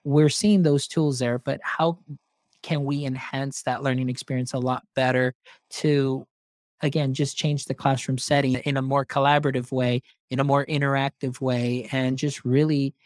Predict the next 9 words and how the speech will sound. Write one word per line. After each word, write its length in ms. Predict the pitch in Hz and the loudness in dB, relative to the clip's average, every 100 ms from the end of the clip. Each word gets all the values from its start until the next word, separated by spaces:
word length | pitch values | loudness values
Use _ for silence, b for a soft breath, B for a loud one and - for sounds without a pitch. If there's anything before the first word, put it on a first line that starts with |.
| _ _ | _ _
hit 300 | - 175 175 | 0 0 2
as 280 | 139 135 135 | -2 -2 -6
many 560 | 139 147 156 170 180 165 | -8 -4 -2 0 0 0
learning, 720 | 147 147 156 156 151 151 - - | 0 0 -2 -2 -4 -6 -8 -4
you 180 | 135 | -2
know, 240 | 131 123 131 _ | 0 -2 -6 _
styles 640 | - - 135 139 139 135 | -6 2 4 4 2 -2
as 320 | 127 131 131 - | -2 -2 -2 -6
possible, 680 | - 135 135 143 147 147 | -6 -6 -4 0 2 2